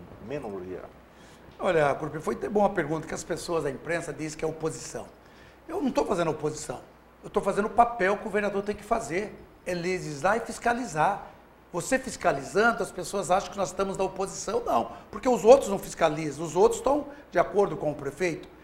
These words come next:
Speaker 2: Então, o destaque acaba vindo para o Tinha, por quê? Porque acha que eu sou oposição. Não, eu quero a coisa certa. Eu quero que tenha médicos nos postos de saúde, na unidade básica, no pronto-socorro. Eu quero que tenha o remédio certinho, o básico,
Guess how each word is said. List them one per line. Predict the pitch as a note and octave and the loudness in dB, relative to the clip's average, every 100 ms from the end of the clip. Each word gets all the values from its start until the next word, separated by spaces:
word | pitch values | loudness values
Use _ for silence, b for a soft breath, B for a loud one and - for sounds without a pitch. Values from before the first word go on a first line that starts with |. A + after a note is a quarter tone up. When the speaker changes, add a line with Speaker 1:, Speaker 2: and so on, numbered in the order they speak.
| B B | B B
Speaker 2:
Então, | F3+ E3 F#3+ A3+ | -12 2 4 4
o | |
destaque | G#3 E3+ - E3+ E3+ F3 | 2 -2 8 10 10 6
acaba | E3+ E3 | 2 4
vindo | E3 E3 D#3 | 4 0 -4
para | D3+ D#3 | 2 0
o | D#3+ | 0
Tinha, | - A3 A3 | -6 -4 -4
por | A3+ F3 | -4 -6
quê? | - D3 - B | -4 -6 -8 B
Porque | B - | B 8
acha | F#3+ F#3+ | 8 8
que | G3+ | 0
eu | |
sou | F#3+ G3+ | 2 2
oposição. | G3+ G3+ A#3 | 4 2 2
Não, | B3 A3+ | 4 4
eu | F#3 | 2
quero | - A#3+ | 0 -2
a | |
coisa | - - A#3 A#3 - B B | -2 4 4 4 0 B B
certa. | - - A#3 B3 - - B | -6 2 6 6 2 -10 B
Eu | - - | -10 0
quero | A3+ A3+ | 0 0
que | G3+ | -2
tenha | G3 F3 | 2 2
médicos | F3+ F#3+ F#3 D#3 | 4 4 2 -8
nos | - | -10
postos | D#3 D3+ D3+ | -6 -6 -6
de | |
saúde, | - E3 D#3+ D#3+ | -4 -4 -4 -4
na | D3 | -6
unidade | C#3 C#3+ C#3+ | -6 -6 -6
básica, | C3+ D3+ D3 C#3 | -2 -2 -2 -8
no | |
pronto-socorro. | - C3+ - - - D#3 D#3+ - B B | -14 -12 -10 -10 -6 -6 -6 -10 B B
Eu | G3 | 2
quero | G3+ G#3 | 2 0
que | F#3+ | -2
tenha | - F#3+ | -2 -2
o | F3+ | -2
remédio | E3 D#3+ D#3+ - | -4 -4 -4 -4
certinho, | E3 - F#3+ G#3+ | -8 -8 -8 -2
o | |
básico, | F#3+ G3+ G3+ - - | 6 6 6 2 -6